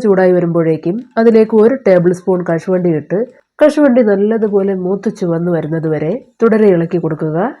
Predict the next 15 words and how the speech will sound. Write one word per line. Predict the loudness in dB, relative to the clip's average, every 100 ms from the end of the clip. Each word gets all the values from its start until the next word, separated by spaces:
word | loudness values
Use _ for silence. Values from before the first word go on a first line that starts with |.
| _ _ _ _ _ _ _ _ _ _ _ _ _ _ _ _ _ _ _ _ _ _ _ _ _ _ _ _ _ _ _ _ _ _ _ _ _ _ -4
ഇവിടെ | 2 2
ഇപ്പോൾ | 2 0 0
കശുവണ്ടി | -2 0 0 2 0
അത്യാവശ്യം | 2 0 0 -4 -2
മൂത്ത് | -2 -2 -4
ചുവന്ന് | -2 -2 -2
വന്നിട്ടുണ്ട്. | -4 -4 -4 -2 -4 -4 _ _ _ 0
ഇനി | 2
നമുക്കിത് | 2 2 0 2
എണ്ണയിൽ | 2 0 -2
നിന്ന് | -4 -6 -6 -4
കോരി | 0 0
മാറ്റാം. | -2 -4 -6 -6 -10 _ _ 0
ശേഷം | 2 2 0 2
ഇതേ | 4